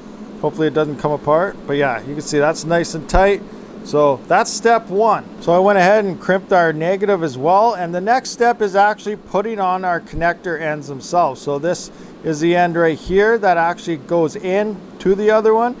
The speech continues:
And this is the one you gotta insert into the housing. So simply,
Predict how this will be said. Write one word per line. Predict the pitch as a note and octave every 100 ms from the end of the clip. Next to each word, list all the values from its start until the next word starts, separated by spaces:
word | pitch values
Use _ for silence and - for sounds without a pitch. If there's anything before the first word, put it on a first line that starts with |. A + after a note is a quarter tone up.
| - -
And | - E3+
this | G#3+ G#3
is | G3+
the |
one | G3 G3
you | F#3
gotta | F#3 F3 D#3
insert | F3 - F#3 F3
into | D3+ D#3+ E3
the | D3+ C3
housing. | C#3+ D#3+ C#3+ B2+
So | - D3+
simply, | D3 F#3+ G#3 G#3 G#3 G#3